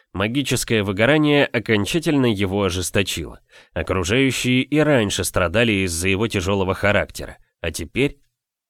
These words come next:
Девчонка выбрала самый неподходящий момент, чтобы завязать знакомство.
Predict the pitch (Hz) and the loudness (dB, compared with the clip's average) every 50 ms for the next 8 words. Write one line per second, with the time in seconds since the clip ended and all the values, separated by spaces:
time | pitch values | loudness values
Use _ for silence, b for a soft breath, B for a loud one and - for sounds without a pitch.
0 | _ _ _ _ _ _ _ - 85 98 104 - - 196 202 202 185 170 139 139 | _ _ _ _ _ _ _ -10 -6 -6 -4 -2 2 2 2 2 2 2 2 4
1 | 175 165 170 165 160 160 151 147 - 165 160 170 160 160 165 160 - 165 143 - | 4 4 6 6 6 6 4 4 2 0 2 2 4 4 2 2 2 0 -2 0
2 | - 151 131 113 110 101 92 - - 98 95 95 95 98 117 139 156 156 - - | 0 0 2 2 0 0 0 0 -2 0 0 0 0 2 2 2 2 0 -2 -2
3 | - 170 139 139 123 104 110 101 98 95 85 92 92 87 82 87 90 104 107 - | -2 0 2 2 2 2 2 0 0 0 0 -2 -2 -2 -2 -2 -2 -2 -2 0
4 | - 101 85 80 - - - 65 - | 0 -2 -2 -4 -6 -12 -14 -14 -16